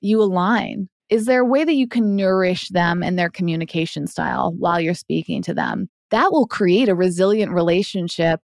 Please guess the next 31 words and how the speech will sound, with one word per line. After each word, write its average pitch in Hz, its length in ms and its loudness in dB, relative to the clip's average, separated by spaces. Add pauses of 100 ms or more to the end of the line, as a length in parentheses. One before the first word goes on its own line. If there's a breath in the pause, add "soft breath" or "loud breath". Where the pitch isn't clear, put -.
that 185 360 0
can 190 260 -2
work 208 320 0
through 202 300 0
and 175 220 2
weather 170 600 2
these 185 180 -2
tough 180 260 -4
times. 202 520 -2
And 190 160 0
this 196 220 -2
is 190 100 -6
especially 269 540 0
important 190 420 0
with 165 140 0
friends, 190 560 0
family 180 300 -2
members, 196 420 0
loved 170 360 0
ones, 214 320 0
anyone 262 300 2
you 214 100 2
wanna 180 220 0
keep 240 320 -2
in 190 80 4
your 170 160 2
life 175 280 0
despite 170 500 -4
their 165 180 0
opposing 160 560 -4
views. - 580 -8